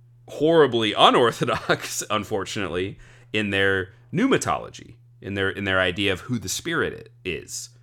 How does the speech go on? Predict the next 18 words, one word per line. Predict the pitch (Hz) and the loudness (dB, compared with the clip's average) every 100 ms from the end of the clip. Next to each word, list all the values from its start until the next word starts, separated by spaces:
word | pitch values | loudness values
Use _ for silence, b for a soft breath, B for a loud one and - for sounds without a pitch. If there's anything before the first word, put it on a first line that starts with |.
| b b b - | b b b -12
and, | 82 - | -10 -6
and, | 82 82 78 - | -6 -6 -8 -8
and, | 82 80 76 82 | -8 -8 -12 -12
and | 78 | -10
the | 78 | -6
nature | 87 123 - 92 73 | -2 -2 -2 -6 -6
of | 60 | -8
the | 65 | -14
Spirit. | - 58 50 - b b b | -12 -12 -14 -18 b b b
But | 131 | 0
what's | 139 - - | 2 2 -2
interesting | 208 240 - 131 - 87 | -6 -4 -2 -4 -4 -6
is, | 82 - | -6 -4
okay, | 127 - 73 - - b - | -6 -4 -8 -8 -20 b -6
take | 151 151 | -4 -2
that | 143 - | -4 -4
concept, | - 123 101 - 65 - | -2 0 0 -4 -8 -8
right? | 82 82 | -6 -4